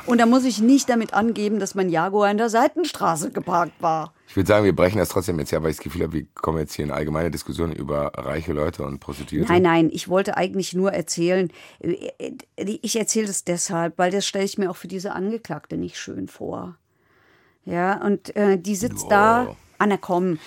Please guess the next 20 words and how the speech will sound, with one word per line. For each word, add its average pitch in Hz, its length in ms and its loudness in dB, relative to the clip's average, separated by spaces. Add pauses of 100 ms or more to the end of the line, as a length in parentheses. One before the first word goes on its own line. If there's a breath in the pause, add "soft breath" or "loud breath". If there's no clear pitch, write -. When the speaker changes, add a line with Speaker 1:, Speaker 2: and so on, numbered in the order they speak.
(140)
Speaker 1:
das 190 140 -2
ist 87 120 0
Speaker 2:
Ja. 101 80 8
Speaker 1:
doch 92 340 8
nie 262 140 6
schön, 190 400 4
wenn 185 160 2
da 190 140 4
so 190 160 0
Speaker 2:
Ja, 76 180 4
Speaker 1:
über 80 140 6
dich, 82 120 6
Speaker 2:
Leute, 85 60 6 (140)
Speaker 1:
äh, - 20 0
Speaker 2:
aber 71 100 -2
das, 76 40 -2 (160)
Speaker 1:
geredet 80 260 2
Speaker 2:
was 82 220 -2
Speaker 1:
wird. - 0 -
Speaker 2:
da, 82 140 2